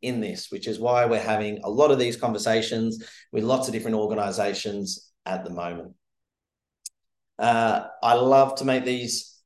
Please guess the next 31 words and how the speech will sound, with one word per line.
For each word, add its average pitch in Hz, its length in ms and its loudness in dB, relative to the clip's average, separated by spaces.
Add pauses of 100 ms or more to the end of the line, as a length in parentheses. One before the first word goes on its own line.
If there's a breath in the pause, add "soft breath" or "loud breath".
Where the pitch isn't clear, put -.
sessions 127 640 0
as 110 480 2
interactive 123 800 0
as 101 260 -6
possible, 175 580 4 (360 loud breath)
uh, 107 40 -2
and 113 560 2
I'd 107 140 0
love 113 220 0
for 127 80 -10
you 117 80 -6
to 107 80 -4
join 131 300 2
in 131 80 2
the 117 80 0
comment, 113 420 -4
or 98 180 0
sorry, 110 240 0
the 107 60 0
comment 139 280 2
section 117 300 -2
is, 110 260 -6
uh, 104 400 0 (120)
not 117 180 0
available, 123 460 2 (160 loud breath)
in 131 120 -6
the 123 60 -4
Q 151 200 4
and 127 100 6
A 135 160 6
section. 110 580 -4